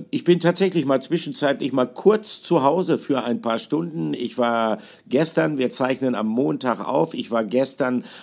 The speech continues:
auf Schalke, hab die Engländer gesehen, es gab ein Wiedersehen mit, äh, Jude Bellingham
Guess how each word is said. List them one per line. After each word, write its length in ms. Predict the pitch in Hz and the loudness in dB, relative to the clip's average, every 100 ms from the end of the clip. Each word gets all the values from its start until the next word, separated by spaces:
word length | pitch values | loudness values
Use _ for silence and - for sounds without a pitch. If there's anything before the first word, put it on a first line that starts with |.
| - | -6
auf 200 | 113 110 | -2 -2
Schalke, 580 | - 147 156 151 143 117 | 0 0 0 2 2 2
hab 160 | 120 - | 0 -2
die 140 | 127 | -2
Engländer 500 | 127 143 139 131 127 | 0 2 2 2 2
gesehen, 420 | 123 110 120 120 | 2 2 2 2
es 140 | 113 - | 0 0
gab 220 | 113 98 | -2 0
ein 220 | 110 107 | -2 0
Wiedersehen 500 | 127 127 107 117 117 | 2 2 2 0 0
mit, 260 | 113 107 117 | -2 -4 -2
äh, 200 | 110 104 | 0 0
Jude 320 | 110 113 - | 0 -2 0
Bellingham 600 | 123 131 131 120 123 | 2 2 2 2 2